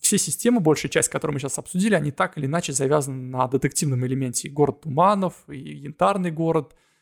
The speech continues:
А, всё как-то связано с детективами. Почему такая популярность именно в городском фэнтези,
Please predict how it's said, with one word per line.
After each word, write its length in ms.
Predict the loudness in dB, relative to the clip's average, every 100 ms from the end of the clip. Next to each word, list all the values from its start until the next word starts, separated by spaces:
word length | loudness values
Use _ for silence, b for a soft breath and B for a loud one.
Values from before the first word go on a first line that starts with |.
| _ _
А, 500 | -12 -10 -10 -12 -20 _
всё 200 | -2 0
как-то 200 | 0 0
связано 340 | 0 2 2 0
с 80 | -4
детективами. 680 | -8 -4 0 2 2 -2
Почему 340 | -8 -6 -2 0
такая 240 | 0 -2
популярность 720 | -6 0 2 4 0 -8 -12
именно 220 | -18 -18
в 80 | -8
городском 340 | -2 0 -2 -4
фэнтези, 580 | 0 0 0 -4 -8